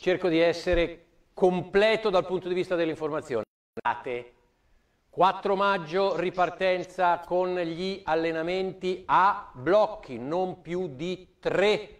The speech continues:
in modo contemporaneo, docce separate, task force di controllo su chi lavora, su chi viene coinvolto,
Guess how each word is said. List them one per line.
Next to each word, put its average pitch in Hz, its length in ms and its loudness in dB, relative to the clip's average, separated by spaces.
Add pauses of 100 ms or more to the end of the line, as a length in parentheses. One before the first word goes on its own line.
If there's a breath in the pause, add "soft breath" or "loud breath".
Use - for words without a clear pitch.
(680)
in 127 200 -10
modo 147 440 0
contemporaneo, 151 1120 -2
docce 117 380 -6
separate, 156 1080 -2 (340 loud breath)
task 139 380 0
force 175 480 2
di 147 120 -6
controllo 208 840 2
su - 340 -8
chi 220 240 -2
lavora, 196 720 4
su 170 380 -2
chi 185 240 -6
viene 170 340 0
coinvolto, 190 1080 0